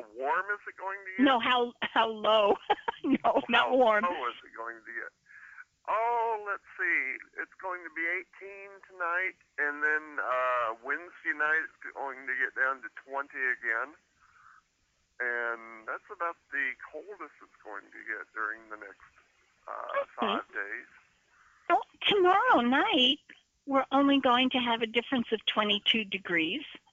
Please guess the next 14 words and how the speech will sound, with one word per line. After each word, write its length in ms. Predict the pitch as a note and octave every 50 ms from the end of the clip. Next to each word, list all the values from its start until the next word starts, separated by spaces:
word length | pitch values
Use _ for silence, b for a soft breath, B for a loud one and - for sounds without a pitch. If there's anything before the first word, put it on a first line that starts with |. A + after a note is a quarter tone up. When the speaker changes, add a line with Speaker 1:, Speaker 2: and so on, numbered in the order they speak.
| _ -
Speaker 2:
That's 160 | - A#4+ - - -
not 200 | C5+ B4+ A#4 - -
huge. 1120 | - - - - B3 A#3 D4+ F4 F4+ C#4+ A3+ A#3 C4+ D4+ E4+ G#4 B4+ - - - - - - _ _ _ _ _ _ _ _ -
Speaker 1:
See, 320 | F#3 A3 A#3+ B3 B3+ B3 A#3 -
that's 240 | F#3+ A3 B3 - -
not 320 | F3 D3+ D3 C3 - - _ -
bad. 400 | A2 A2 A2+ A#2 B2 B2 G3 - - _ _ B B B B B B B B B B B B B B _ _ _ _ _ _ _ _ _ _ _ _ _ _ _ _ - E4
Speaker 2:
Well, 140 | C#4+ B3+ B3
it's 80 | A#3+ -
not 200 | C#4 B3+ A#3 A#3+
Speaker 1:
Really? 160 | A#3 A#3 G#3+ A3
Speaker 2:
bad 40 | - -
for 100 | G#3 F#3+
you. 480 | F3+ F3+ F#3+ C4 E4+ E4 A3+ F#3+ C4